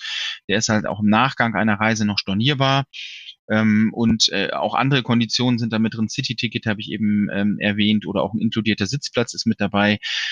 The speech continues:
Ähm, das sind so Konditionen, die wir dann eben unseren Geschäftskunden anbieten. Und wir sind natürlich prozessual gut aufgestellt. Das heißt, unsere Geschäftskundenangebote sind auch in den klassischen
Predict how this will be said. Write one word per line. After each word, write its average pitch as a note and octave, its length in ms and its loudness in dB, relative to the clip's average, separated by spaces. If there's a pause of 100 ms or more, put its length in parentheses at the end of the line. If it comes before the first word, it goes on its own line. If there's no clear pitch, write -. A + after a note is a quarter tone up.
(180)
Ähm, G#2 200 8
das B2+ 120 2
sind D3 120 4
so B2+ 80 4
Konditionen, B2 640 4
die A2+ 100 2
wir G#2+ 360 2
dann G#2+ 180 0
eben G#2+ 160 0
unseren G#2+ 220 0
Geschäftskunden F2+ 540 -2
anbieten. C3 500 0
Und C#3 160 2
wir D3 100 4
sind C3 160 2
natürlich C#3 460 0
prozessual C#3 920 2 (140)
gut D#3 140 -6
aufgestellt. C#3 640 0
Das A#2 120 -6
heißt, A#2+ 260 0
unsere B2+ 280 -6
Geschäftskundenangebote A#2 1000 -2
sind A#2+ 180 -2
auch A2+ 120 -2
in A2+ 80 2
den G#2+ 80 2
klassischen A#2 560 0